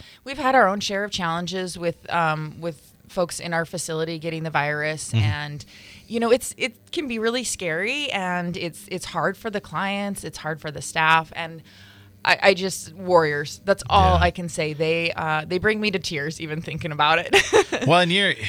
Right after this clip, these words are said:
Speaker 2: you're far more than a residential program, but it's
Speaker 1: Yeah.
Speaker 2: certainly sort of, uh, really sort of the centerpiece, uh,
Speaker 1: Yeah.
Speaker 2: to what it is that you are and what you do, and that just has to look different right now.
Speaker 1: It does. And, you know, one of the things, Troy, that, that's,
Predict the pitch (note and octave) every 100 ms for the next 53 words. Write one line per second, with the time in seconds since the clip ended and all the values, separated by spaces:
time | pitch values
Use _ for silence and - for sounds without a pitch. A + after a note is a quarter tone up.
0 | - - D#3 F3+ - F3+ E3+ C#3 C#3 C3+
1 | A2+ G2+ A2+ A2 A2+ G#2+ F#2+ - G#2+ F#2+
2 | G2 F#2 G#2 - D3 A#2+ A#2+ G2+ B2+ G#2+
3 | G2+ - - - - A2 A#2 B2+ B2 -
4 | C#3+ A#2+ - G#2+ B2+ C3 E2+ D#2 - -
5 | B2+ B2+ G3+ G#3 G3 F#3 D#3 A2 A#2+ A#2+
6 | A#2+ G#2 A2 A2+ G#2 A2 A2+ G2+ A2 G2+
7 | G2 E2 A2 C3 C#3 G#2+ F#2 - - -
8 | F3 F3+ - - - F3+ - A2 G2+ -
9 | C#3 - - D#2+ D2+ C2+ - - C#4+ G#3+
10 | G3+ C#4+ G3+ - B3 B3+ C4+ C#4 C#4 D#4
11 | D4+ - F#3+ - - F#3 F3 E3 F3 F3+
12 | D#3+ -